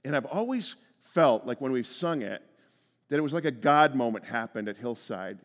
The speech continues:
because it was like we were agreeing with heaven around this universal just fact, this, this truth, that Jesus is truly stronger than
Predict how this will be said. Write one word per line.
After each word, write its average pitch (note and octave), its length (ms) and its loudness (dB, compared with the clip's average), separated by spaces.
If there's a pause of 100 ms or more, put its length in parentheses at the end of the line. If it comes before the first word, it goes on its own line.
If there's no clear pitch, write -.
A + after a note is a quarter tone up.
because C#3 480 -4 (240)
it D#3 60 4
was E3 200 6
like A3 260 4
we B3 120 6
were A#3 160 6
agreeing G#3 760 0 (320)
with F3 200 6
heaven F3+ 600 4 (260)
around G3+ 500 8
this F#3 300 4 (220)
universal G#3 1120 6 (300)
just A3+ 260 8
fact, - 760 4
this, G#3 240 2 (160)
this F#3+ 200 2
truth, - 760 2 (280)
that E3+ 220 4
Jesus A3+ 560 4
is E3+ 160 -2
truly G#3+ 400 0
stronger F3 560 4
than D#3+ 160 0